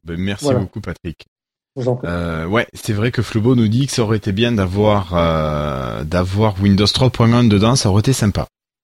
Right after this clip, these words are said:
Speaker 2: Ah, qui sait, ça peut peut-être venir, hein, pour, pour le premier avril deux mille seize.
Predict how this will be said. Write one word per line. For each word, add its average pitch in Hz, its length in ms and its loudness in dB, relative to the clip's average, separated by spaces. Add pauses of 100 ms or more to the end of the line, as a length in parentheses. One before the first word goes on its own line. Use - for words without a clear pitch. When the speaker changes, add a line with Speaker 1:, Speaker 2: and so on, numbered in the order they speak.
(460)
Speaker 2:
Ah, 175 220 0
qui 165 200 2
sait, 165 340 0
ça - 200 -10
peut 123 120 -6
peut-être 127 240 0
venir, 160 340 4
hein, 160 260 0
pour, 139 200 -2
pour 151 100 0
le 147 80 2
premier 147 320 0
avril 151 180 4
deux 147 120 0
mille 220 120 4
seize. 175 360 -2